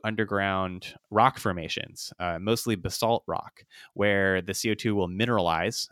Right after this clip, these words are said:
and turn into rock itself. And that's a very, very, very stable form of that C O two. So that's a,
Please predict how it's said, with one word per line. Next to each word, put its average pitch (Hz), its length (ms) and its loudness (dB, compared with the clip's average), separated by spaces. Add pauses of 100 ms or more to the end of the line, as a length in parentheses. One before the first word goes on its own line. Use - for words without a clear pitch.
and 92 380 -2
turn 117 220 2
into 117 180 0
rock 113 320 4
itself. - 460 0
And 101 100 -8
that's 110 160 -4
a - 60 -4
very, 131 320 -2
very, 120 220 2
very 104 220 -2
stable 92 360 -4
form 92 640 -4
of 92 360 -2
that 87 260 -4
C 90 160 -6
O 82 60 -6
two. - 180 -6 (1600)
So 135 380 6 (100)
that's 160 260 6
a, 165 220 4